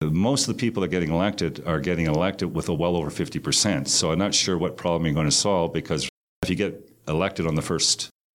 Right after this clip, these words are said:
run, then is there a need for a second and third run? The, the second piece is rank balloting could be,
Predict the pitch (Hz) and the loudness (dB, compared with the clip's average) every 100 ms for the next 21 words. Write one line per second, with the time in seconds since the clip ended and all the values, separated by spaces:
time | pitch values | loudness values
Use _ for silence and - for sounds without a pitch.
0 | _ _ - 76 90 107 82 80 76 85 | _ _ -10 -2 0 2 2 0 0 0
1 | 85 80 80 - 98 82 82 80 76 90 | 2 2 -2 -4 -2 0 2 2 2 2
2 | 90 - 73 - 82 78 71 69 90 90 | 0 0 -2 0 -2 0 -2 -2 0 -2
3 | 71 65 60 - _ _ - - 113 - | 0 -2 -2 -8 _ _ -8 -4 -2 0
4 | 139 135 117 107 95 92 85 - 85 120 | 0 0 0 0 2 2 0 -2 0 0
5 | 135 - 98 95 87 85 82 - 107 90 | -2 -2 2 2 2 0 0 -2 -2 -2
6 | 82 90 85 | 0 2 0